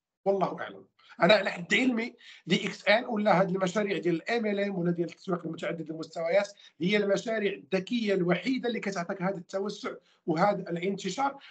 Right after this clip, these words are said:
وكتعطيك الباسيف انكم. هذا هو اللي ما، ما يعرف يعني ب-، ب-، ب-،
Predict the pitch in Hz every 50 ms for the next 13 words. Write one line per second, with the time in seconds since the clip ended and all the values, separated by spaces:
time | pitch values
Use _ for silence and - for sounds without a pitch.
0 | - - 175 175 233 180 175 165 - 254 - 208 196 190 254 226 240 - 208 175
1 | 214 208 202 - 226 240 247 247 - - 180 202 214 208 202 190 202 214 208 208
2 | 196 196 196 196 190 196 196 160 165 185 175 175 165 180 196 190 165 175 170 170
3 | 170 165 160 160 160 156 156 151